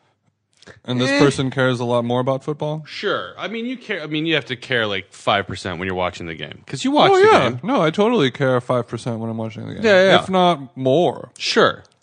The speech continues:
Speaker 2: Like,
Speaker 1: Oh.
Speaker 2: you enjoy watching football. You just don't care about a team.
Speaker 1: Correct. I don't
Speaker 2: Um,
Speaker 1: have a team.
Speaker 2: And granted, like, look,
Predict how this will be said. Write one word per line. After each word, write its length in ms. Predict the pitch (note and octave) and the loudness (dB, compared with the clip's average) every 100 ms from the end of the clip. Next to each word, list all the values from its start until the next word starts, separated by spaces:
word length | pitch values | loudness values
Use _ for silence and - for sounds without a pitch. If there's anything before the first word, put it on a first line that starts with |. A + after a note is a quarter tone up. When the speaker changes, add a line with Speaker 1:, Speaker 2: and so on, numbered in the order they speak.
| _ _ - | _ _ 0
Speaker 2:
Like, 140 | C#3+ | 2
Speaker 1:
Oh. 20 | |
Speaker 2:
you 220 | F3+ G3+ F3+ | 4 4 6
enjoy 480 | D3+ A2+ C#3 C3+ | 4 4 4 6
watching 420 | A#2 A2 A#2 A2 F#2+ | 4 2 0 -2 -4
football. 400 | B2+ A#2 G2+ F#2 | -4 -2 -4 -4
You 160 | A2 | -4
just 160 | A2 - | -6 -4
don't 240 | G#2+ G2 | -6 -6
care 260 | - B2 G#2 | -6 -2 -2
about 220 | F#2 E2+ | -2 -4
a 80 | E2 | -6
team. 400 | - F2+ C#2+ - _ _ - | -10 -10 -12 -20 _ _ -8
Speaker 1:
Correct. 520 | - B2 G2+ - - _ _ _ _ _ _ | 2 2 2 -10 -20 _ _ _ _ _ _
I 100 | A#2+ | 2
don't 100 | A#2 | 4
Speaker 2:
Um, 60 | A2 | 4
Speaker 1:
have 120 | B2 | 2
a 60 | A#2 | 0
team. 280 | A#2 F2 A2+ - | -6 -10 -14 -2
Speaker 2:
And 120 | F#3 | 2
granted, 240 | F3+ G#3 D#3 | 6 6 6
like, 180 | C3+ D3 | 2 2
look, 220 | B2 | -2